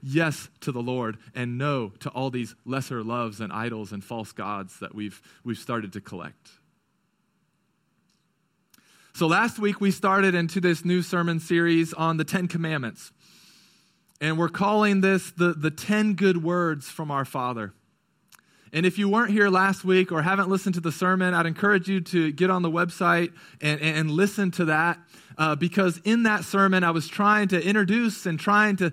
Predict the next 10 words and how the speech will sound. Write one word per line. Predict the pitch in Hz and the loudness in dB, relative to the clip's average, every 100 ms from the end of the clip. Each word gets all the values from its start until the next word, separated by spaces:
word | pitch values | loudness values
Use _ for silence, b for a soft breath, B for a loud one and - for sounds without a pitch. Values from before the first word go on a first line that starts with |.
| B | B
set | - - 214 208 | -14 -2 -2 0
the | 190 | -4
table | - 202 196 185 | 2 2 2 0
for | - 196 196 | 0 2 2
us | 190 - | 2 0
for | 185 | -2
these | 170 160 160 | 0 0 0
next | 180 - - - | -2 -4 -16 -12
ten | - 202 190 | -2 0 2
weeks | 175 196 196 - | 2 0 -4 -16